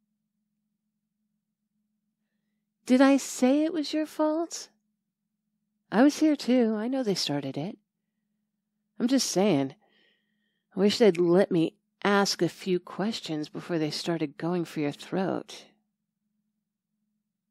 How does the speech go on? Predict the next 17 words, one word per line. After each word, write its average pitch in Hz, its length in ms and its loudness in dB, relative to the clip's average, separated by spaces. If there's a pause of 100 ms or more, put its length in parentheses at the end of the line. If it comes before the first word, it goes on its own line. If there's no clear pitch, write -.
(680)
I 359 120 4
get 208 300 4
that - 120 -2
you - 80 -6
smell 156 460 -6 (160)
delicious. - 800 -4
Uh, - 140 -12 (200)
trust - 340 -8
me. - 260 -14 (600)
I 170 60 0
really 165 440 0
do. - 340 -6 (800)
But 185 300 2 (960)
you 233 160 -6
were 403 160 4
with 247 220 2
me. 175 520 -2